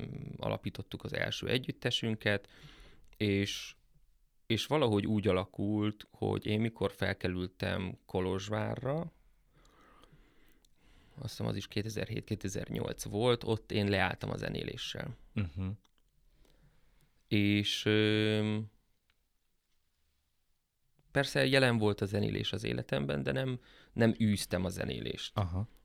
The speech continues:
Speaker 1: Hát, hogy nagyon-nagyon sok ideig nem foglalkoztam zenével, és, ö, igazából kétezer-tizen-, öm, négy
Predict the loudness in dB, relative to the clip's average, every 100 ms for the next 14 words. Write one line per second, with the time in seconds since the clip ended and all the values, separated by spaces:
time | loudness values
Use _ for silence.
0 | _ _ -20 -10 -2 2 2 6 8 10
1 | 10 8 8 4 2 0 0 2 4 4
2 | 4 0 -2 -12 -20 _ 2 6 6 4
3 | 2 2 2 0 -2 -6 -6 -6 -4 -2
4 | -2 0 4 6 6 4 -2 -14 -20 -20
5 | -20 -6 0 4 4 2 -2 2 4 4
6 | 2 2 2 4 4 4 2 2 0 0
7 | 0 0 0 -2 0 2 4 4 4 2
8 | -2 _ _ -20 -20 -12 -2 2 4 4
9 | 4 2 2 6 8 8 8 6 4 0
10 | -6